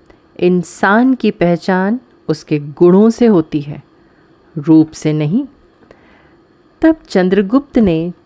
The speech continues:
चाणक्य के जवाब से संतुष्ट ना होते हुए पूछा, "क्या कोई ऐसा उदाहरण दे सकते हैं जहां गुण के सामने रूप छोटा रह गया हो?" तब चाणक्य ने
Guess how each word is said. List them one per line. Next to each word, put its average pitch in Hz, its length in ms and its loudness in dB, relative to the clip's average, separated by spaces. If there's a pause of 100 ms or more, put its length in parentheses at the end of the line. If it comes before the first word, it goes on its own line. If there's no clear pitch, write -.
चाणक्य 240 520 0
के 240 200 0
जवाब 156 400 0
से 156 280 -6
संतुष्ट 202 760 -2
ना 160 240 -2
होते 180 360 -2
हुए 156 140 2
पूछा, 156 480 -8 (920)
"क्या 147 220 -4
कोई 180 300 2
ऐसा 175 340 0
उदाहरण 165 520 0
दे 156 180 2
सकते 240 400 -2
हैं 214 300 0 (480)
जहां 143 440 -6
गुण 208 240 4
के 226 160 2
सामने 220 480 2
रूप 151 300 2 (160)
छोटा 147 360 -2
रह 202 220 2
गया 220 240 2
हो?" 247 260 -2 (1200)
तब 185 240 0 (160)
चाणक्य 190 540 -2
ने 175 280 -4